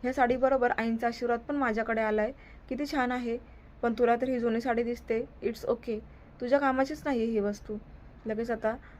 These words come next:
जानकी ही सुमित्राच्या पाया पडते आणि सुमित्रा खूप भारावून जातात, त्यांच्या डोळ्यात पाणी आलेलं असतं, कारण जानकीने इथे खरी सून आणि माणुसकी असलेली ही आपली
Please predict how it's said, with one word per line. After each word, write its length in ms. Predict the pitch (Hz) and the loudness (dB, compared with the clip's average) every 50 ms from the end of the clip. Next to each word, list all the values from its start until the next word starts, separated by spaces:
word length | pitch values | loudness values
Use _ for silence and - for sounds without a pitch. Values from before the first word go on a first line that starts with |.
| - - 220 | -12 -4 -2
जानकी 400 | 233 220 214 208 214 214 226 233 | 0 2 2 0 0 -2 -2 -4
ही 100 | 233 233 | -4 -4
सुमित्राच्या 460 | 247 233 214 208 220 220 214 233 226 | -4 -4 -4 -2 -2 -2 -2 -4 -6
पाया 260 | - 226 208 214 233 | -2 -2 0 0 0
पडते 440 | 233 269 240 208 208 - 214 240 - - - - - - | 0 -2 -4 -2 -2 -2 -4 -4 -4 -10 -16 -20 -14 -6
आणि 140 | - 214 220 | -4 -4 -2
सुमित्रा 340 | 220 240 226 226 220 233 233 233 | -2 -2 -2 -2 -2 -2 -4 -4
खूप 100 | 262 226 | -4 -6
भारावून 320 | 254 240 233 220 214 226 | -4 -4 -2 -2 -2 0
जातात, 260 | 226 226 214 214 208 | 0 0 0 0 0
त्यांच्या 240 | 202 214 208 208 226 | 0 0 -2 0 -2
डोळ्यात 160 | 220 226 226 | -2 -2 -4
पाणी 300 | 226 - 226 220 214 233 | -4 -4 -4 -4 -2 -2
आलेलं 260 | 233 220 214 208 208 208 | 0 0 0 0 0 -2
असतं, 280 | 208 - - 208 220 233 - - - - - - | -4 -4 -6 -6 -6 -6 -10 -16 -20 -20 -10 -2
कारण 200 | - 214 214 214 | 0 0 0 2
जानकीने 540 | 208 226 208 202 208 208 208 233 220 220 220 | 0 0 0 0 -2 -2 -4 -4 -2 -2 -2
इथे 240 | 220 214 226 220 240 - - - - - - - | -2 -2 -4 -6 -6 -6 -10 -16 -20 -18 -10 -4
खरी 240 | - 240 240 262 262 | -2 0 0 0 0
सून 240 | - 285 269 247 240 - | 2 2 2 2 0 -2
आणि 260 | 226 220 214 233 262 285 - - - - - - - - - - - - - - - - - - - - - - - - - 247 | -4 -2 -2 -2 -4 -6 -8 -12 -18 -18 -18 -20 -20 -20 -18 -18 -18 -18 -18 -20 -20 -20 -20 -20 -20 -20 -20 -20 -20 -8 -2 2
माणुसकी 400 | 240 220 226 262 254 - - 285 | 2 4 4 2 0 2 2 2
असलेली 360 | 269 277 - 277 277 247 247 | 2 2 2 0 0 0 0
ही 260 | 254 254 247 247 240 | -2 -2 -4 -2 -2
आपली 320 | 233 226 - 202 220 240 | -4 -4 -2 -4 -4 -4